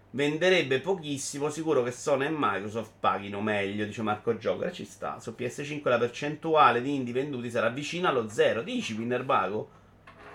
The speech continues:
Io credo che vendano come dalle altre parti, eh. Poco, ma uno come questo, abbastanza chiacchierato, poteva vendere. E può vendere di più nel momento in cui è bello,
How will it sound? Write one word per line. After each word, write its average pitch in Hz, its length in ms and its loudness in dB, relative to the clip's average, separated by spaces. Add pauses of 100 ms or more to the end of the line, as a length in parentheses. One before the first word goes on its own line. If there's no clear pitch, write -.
(520)
Io 190 180 4
credo 120 240 2
che 110 100 0
vendano 113 720 -2
come 110 220 -2
dalle 104 200 0
altre 98 240 -4
parti, 95 520 -4
eh. 95 80 -6
Poco, 127 760 6 (320)
ma 135 280 8
uno 190 340 12
come 175 260 8
questo, 170 540 4
abbastanza 165 800 8
chiacchierato, 156 580 8
poteva 113 340 0
vendere. 95 480 -6 (720)
E 165 200 4
può 190 280 12
vendere 190 420 12
di 196 120 2
più 208 240 6
nel 190 160 10
momento 170 380 4
in 180 100 2
cui 123 500 -4 (760)
è 151 200 10
bello, 156 720 12